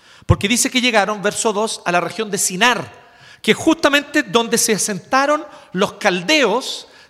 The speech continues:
que son, por así decirlo, el antecedente cultural de los babilonios. ¿Ok? O sea, antecedente cultural dentro de, dentro de lo posible, digamos, ¿no? Así como uno puede decir, como aprendemos en, en, en historia,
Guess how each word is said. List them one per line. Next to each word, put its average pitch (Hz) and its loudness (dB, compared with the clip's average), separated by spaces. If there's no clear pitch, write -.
que 269 -6
son, 302 -4
por 302 -4
así 294 -4
decirlo, 269 2
el 240 2
antecedente 226 -2
cultural 202 -2
de 208 0
los 156 -6
babilonios. 143 -4
¿Ok? 127 -10
O - -20
sea, 147 -6
antecedente 135 -6
cultural 170 -2
dentro 196 -4
de, 170 -4
dentro 180 -4
de 190 2
lo 170 2
posible, 151 -4
digamos, 107 -12
¿no? 156 -4
Así 165 -6
como 208 -6
uno 202 -2
puede 202 -4
decir, 214 -4
como 170 -6
aprendemos 190 -6
en, 214 -12
en, 180 -8
en 175 -8
historia, 247 0